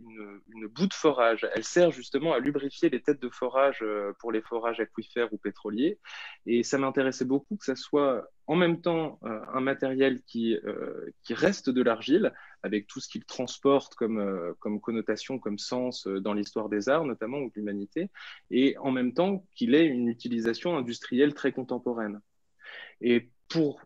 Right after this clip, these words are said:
finir sur cette histoire d'éco-conception, quand on regarde le geyser qui avait été, euh, fait en deux mille dix-huit, euh, j'avais pas eu la main entièrement sur le processus de production de, de cette œuvre-là.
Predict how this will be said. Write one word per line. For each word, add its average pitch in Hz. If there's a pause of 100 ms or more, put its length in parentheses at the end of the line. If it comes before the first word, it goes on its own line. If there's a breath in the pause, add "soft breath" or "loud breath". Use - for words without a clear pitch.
finir 147
sur -
cette -
histoire 120
d'éco-conception, 117
quand 127
on 120
regarde 123
le 120
geyser 127 (260)
qui -
avait 113
été, 117
euh, 104
fait 120
en 110
deux 110
mille 107
dix-huit, 107 (540 loud breath)
euh, 104 (920)
j'avais 113
pas 160
eu 151
la 135
main 147
entièrement 151
sur 139
le 120
processus 120
de 113
production 127
de, 107
de 107
cette -
œuvre-là. 110